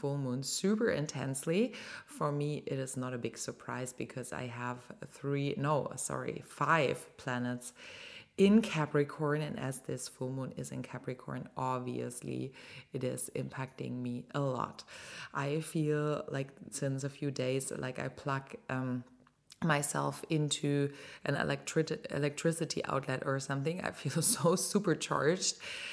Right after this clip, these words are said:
and also have difficulty sleeping, which is good for you because now I'm recording the podcast episode. So the other reason why I haven't been on for quite a while was that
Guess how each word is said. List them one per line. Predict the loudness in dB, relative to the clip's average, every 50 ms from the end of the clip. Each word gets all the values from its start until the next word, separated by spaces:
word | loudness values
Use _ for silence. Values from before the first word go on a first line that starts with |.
| -10 -10 -8 -2
and | 0 2 2 2 2
also | 0 0 0 2 0
have | -2 -2 0
difficulty | 0 -2 -2 -2 -4 -2 -2 -2 -2 -2 -2
sleeping, | -2 0 2 4 4 4 6 6 4 4 4 2
which | 2 2 2 2 2
is | 0 0 2
good | 2 2 0 0
for | 0 -2 -2 -2
you | 2 2 2 2
because | 2 0 -2 0 -2 -2 -2 -4 -6 -2
now | 0 0 2 0 0 0
I'm | -2 -2 -2 -2
recording | -4 -4 -6 -8 -8 -8 -6 -4 -4 -4 -4 -6 -6 -10 -14 -20 -20 -20 -6 _
the | 4 4 4
podcast | 4 2 -2 2 2 2 2 2 0 0 0 0 -2 -6 -8
episode. | -6 -6 -4 -4 -4 -4 -4 -2 -2 -2 -2 -4 -4 -8 -18 _ _ _ _ _ _ -14 -14 -12 -12 -12 -12 -12 -12 -12 -12 -14 -14 -10 -4 -2
So | 2 6 6 8 10 10 12 12 12 12 10 6 2 -4
the | 0 4 6 8 8 10 10 10 10 8 8 6 4 0 4 8
other | 8 8 8 8 6
reason | 6 6 6 6 4 4 2 0 0 0
why | -2 -2 0 0 0 0
I | -2 -2
haven't | -2 0 -2 -2 0 -2 -2 -2 -2
been | -2 -2 -2 -2 -4
on | -4 -4 -2 -2 -2 -4 -4
for | -6 -8 -6 -4 -4 -4 -4 -6 -8
quite | -6 -4 -2 -2 -2
a |
while | -2 -2 -2 -2 -2 -4 -4 -4
was | -4 -4 -4 -4 -6 -8 -8 -8
that | -8 -8 -6